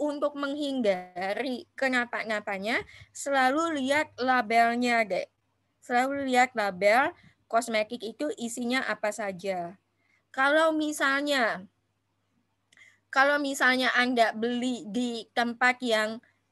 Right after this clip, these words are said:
ternyata tidak mencantumkan label apapun, tanya. Tanya ke penjualnya, karena itu hak Anda. Kalau dia menolak untuk menjawab,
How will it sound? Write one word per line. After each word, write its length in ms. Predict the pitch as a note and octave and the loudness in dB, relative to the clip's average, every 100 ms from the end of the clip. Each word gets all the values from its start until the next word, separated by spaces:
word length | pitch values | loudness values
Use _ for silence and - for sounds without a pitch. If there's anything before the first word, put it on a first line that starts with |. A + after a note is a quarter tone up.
| _ | _
ternyata 640 | - C4+ C4+ C4+ C4 C4 C4 | -4 -2 2 0 2 2 2
tidak 400 | C4 G#3 A#3+ - | 0 0 0 2
mencantumkan 880 | B3+ B3+ B3+ B3+ C4+ C4 B3+ C4 | -2 0 0 0 0 -2 0 0
label 480 | B3 A#3+ G#3+ G#3+ A3 | 2 2 2 0 0
apapun, 640 | G#3 A#3 D4+ - A#3+ B3+ - _ - - - | -2 -2 -4 -2 -4 -4 -10 _ -20 -20 -4
tanya. 320 | C#4+ C#4 B3+ - - - - - - _ _ _ _ - | 0 2 2 -2 -12 -20 -18 -18 -20 _ _ _ _ -8
Tanya 320 | C#4+ C4+ G#3+ | -4 -2 -4
ke 80 | - - _ _ | -2 -4 _ _
penjualnya, 480 | A#3 G#3 G#3 G3+ F#3 | -6 2 2 2 -4
karena 240 | A#3+ C4+ | -4 -2
itu 160 | C#4 B3+ | -2 -2
hak 240 | D#4 B3 | -2 -2
Anda. 320 | - A3+ G3 D#3+ _ | -2 -2 -2 -4 _
Kalau 160 | B3 A3+ | 2 4
dia 80 | A#3 | 2
menolak 400 | A3 C#4 G#4+ - | 2 2 2 0
untuk 320 | A#3+ A#3 A3 | -2 0 -2
menjawab, 480 | A3+ G3 F3+ C4 | -4 -2 4 4